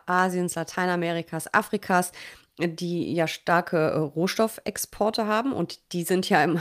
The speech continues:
<laughs> also da sind die Einnahmen ja extrem gestiegen. Also wir reden von Brasilien, Chile, Russland, Indonesien, Südafrika.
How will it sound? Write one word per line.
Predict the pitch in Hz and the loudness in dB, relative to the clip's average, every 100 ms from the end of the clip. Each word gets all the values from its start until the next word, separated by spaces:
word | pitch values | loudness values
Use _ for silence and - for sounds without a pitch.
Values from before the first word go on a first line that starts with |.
| 156 | -2
<laughs> | 170 | -6
also | 156 | -4
da | 165 156 | -2 -2
sind | - 185 | -2 -2
die | 180 | -2
Einnahmen | 165 202 180 170 | 0 2 2 4
ja | 160 | 2
extrem | 165 - 185 185 | 0 -2 0 0
gestiegen. | 160 - 220 208 | -2 -2 -2 0
Also | 160 | 0
wir | 160 | 0
reden | 160 | -2
von | 170 165 | 0 0
Brasilien, | 165 156 156 143 139 143 | 0 0 0 2 0 0
Chile, | - 180 156 147 | -2 -2 0 0
Russland, | 143 156 - 160 147 151 | 0 -4 -4 0 0 -2
Indonesien, | - 156 156 160 160 | -2 2 2 2 0
Südafrika. | 151 - 160 - 175 170 | -2 0 0 0 0 0